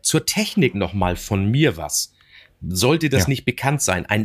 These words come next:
Speaker 1: integriertes Gefrierfach in einem Kühlschrank. Wir sind ja im Moment nur bei
Speaker 2: Mhm.
Speaker 1: Kühlgeräten.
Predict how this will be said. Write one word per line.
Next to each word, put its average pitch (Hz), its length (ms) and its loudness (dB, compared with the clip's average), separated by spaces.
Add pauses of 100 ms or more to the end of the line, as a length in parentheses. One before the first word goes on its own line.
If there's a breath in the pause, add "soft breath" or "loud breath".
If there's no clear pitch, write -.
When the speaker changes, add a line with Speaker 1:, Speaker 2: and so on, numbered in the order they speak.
Speaker 1:
integriertes 226 1000 -2
Gefrierfach 190 640 -4
in 107 160 -2
einem 90 340 -4
Kühlschrank. 107 880 0
Wir 87 60 -8
sind 127 160 0
ja 175 40 -2
im 170 60 -2
Moment 175 260 -2
nur 160 100 0
bei 98 100 0
Speaker 2:
Mhm. 87 100 0
Speaker 1:
Kühlgeräten. 92 840 -2